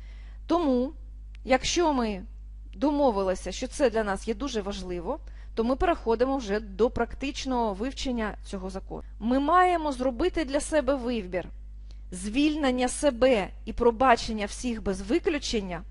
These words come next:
особливо себе. Хоч ми не знаємо, як пробачати, але треба сильно цього захотіти. От у цій цитаті перебувають всі три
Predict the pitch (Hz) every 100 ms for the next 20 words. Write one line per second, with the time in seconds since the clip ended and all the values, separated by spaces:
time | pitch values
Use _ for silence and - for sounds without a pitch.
0 | - 220 214 - 202 196 208 233 247 339
1 | - 277 302 220 208 185 180 - - -
2 | - - - - - - - - 359 370
3 | 392 392 370 330 233 202 196 196 208 -
4 | 202 190 196 277 311 - - - - -
5 | - 220 220 220 220 202 190 - 294 359
6 | 359 349 - 190 185 214 269 - - 180
7 | 202 - - 185 170 - - - - -
8 | - - - - - - 269 - - 302
9 | 285 - 254 - 254 339 - 240 170 -
10 | - - - 240 254 240 254 262 302 294
11 | - - - 240 262 330 370 - - 240
12 | 247 277